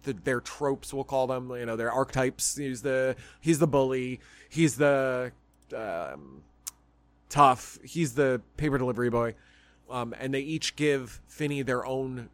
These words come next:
way that they tried to escape. Um, and I was wondering, like, it, <clears throat> I thought somewhere in the middle that it felt like padding. Like, are they just padding this out so we can get to the, the suspense part with the sister? But no,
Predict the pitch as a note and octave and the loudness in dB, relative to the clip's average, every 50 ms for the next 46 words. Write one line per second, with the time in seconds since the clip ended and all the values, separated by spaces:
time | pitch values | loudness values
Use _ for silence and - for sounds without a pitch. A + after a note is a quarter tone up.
0 | _ _ _ _ _ - A#2 G#2+ A#2+ C#3+ C#3+ C#3+ C#3+ B2+ B2 A#2+ - - C3+ C3+ | _ _ _ _ _ -18 -10 -4 -2 0 2 2 2 0 -2 -4 -2 0 -2 -2
1 | - - C3 B2+ A#2+ A2 A#2+ A2+ A2+ G#2+ - - - A2 G2 F2 - - - - | 0 0 -2 -2 0 -2 -4 -4 -2 -4 -4 -4 -6 -8 -8 -10 -12 -14 -16 -16
2 | - _ _ _ _ _ _ _ _ _ _ _ - - G#2 G2 F2 E2+ - - | -16 _ _ _ _ _ _ _ _ _ _ _ -16 -14 -12 -12 -12 -14 -18 -20
3 | D#3+ - - _ _ _ _ _ _ _ _ _ _ - C#3+ C#3+ C#3 D3 - E3 | -20 -20 -20 _ _ _ _ _ _ _ _ _ _ -6 -4 -4 -4 0 2 4
4 | D#3 D#3 E3 E3+ D3+ B2 C#3 D#3+ G#3 A#3 B3+ C#4+ C4+ A#3+ G3+ F3 F3+ F3 - - | 4 6 6 2 2 0 2 0 0 2 4 2 2 2 2 2 0 0 0 -2
5 | - E3 D#3+ - - _ _ _ _ _ _ _ _ - - _ _ _ _ _ | -2 -2 -2 -2 -6 _ _ _ _ _ _ _ _ -20 -20 _ _ _ _ _
6 | _ - - - - - - _ _ - C#3 D3+ F3+ G#3 G#3 - F3+ D#3 C3+ A#2+ | _ -6 -6 -6 -6 -8 -12 _ _ 4 4 6 6 4 2 0 2 2 4 2
7 | A2+ - - _ _ _ _ _ - - D3+ D3+ D3+ D3+ D3+ C#3+ C#3 C3+ C3 A2+ | 2 -2 -4 _ _ _ _ _ -8 -4 0 2 4 4 4 4 2 0 0 0
8 | G2+ F#2 F2 - _ _ _ A#2+ A#2 A2+ - - D3+ D3 C#3+ C#3 C3 - - B2+ | -2 -6 -8 -12 _ _ _ -2 -2 -2 0 0 0 2 2 0 -4 -4 -4 -2
9 | B2 A#2 A2 G#2+ F#2+ D#2 F#2 G2 F2+ - - A#2 C3 - A2+ - - - D3+ E3 | 0 0 0 -2 -6 -8 -10 -12 -12 -8 -8 -6 -6 -6 -8 -8 -6 -2 2 2
10 | F3+ F#3+ F#3+ F#3+ F3+ D#3+ - C#3 D3 E3 E3 - - C#3+ C#3+ A#2+ B2+ C3+ C3 C#3+ | 2 2 0 -2 -6 -2 2 4 4 4 4 0 -4 -4 -4 -4 -6 -4 -2 -2
11 | C3+ - C#3+ C3+ B2 C3+ C3 B2+ B2+ B2+ B2 - C3+ B2 - B2+ A#2+ - - C3+ | -2 -2 -6 -4 -2 0 2 2 2 0 -2 -4 -8 -8 -8 -8 -10 -6 -6 -6
12 | A#2+ - - C#3+ C3+ B2 - - A#2+ - C#3 C3+ - - G3+ G3+ G#3 G3+ - _ | -6 -2 -2 -2 -2 -2 -6 -10 -8 -4 -4 -4 -4 -4 -4 -4 -4 -6 -10 _
13 | _ - _ _ _ - - _ _ _ _ _ _ _ _ - D3 C#3+ D3+ F#3 | _ -20 _ _ _ -20 -20 _ _ _ _ _ _ _ _ 4 4 6 8 6
14 | G#3+ A3 E3 | 6 6 4